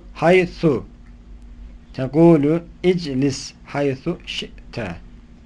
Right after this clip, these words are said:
Dilediğin yere otur dersin.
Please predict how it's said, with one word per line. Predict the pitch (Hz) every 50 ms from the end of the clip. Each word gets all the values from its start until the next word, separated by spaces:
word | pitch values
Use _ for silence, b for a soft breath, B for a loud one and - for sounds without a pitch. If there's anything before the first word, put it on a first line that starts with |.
| - - - - b b b b b b b - -
Dilediğin | 143 151 165 170 170 156 165 185 208 240 247 240 214
yere | 175 156 156 160 156 151 147 147 143
otur | 143 139 131 - - - 110 92 - - - - - - - - - - - - - - - - - - - - - - - - - - -
dersin. | 123 123 117 104 - - 104 95 87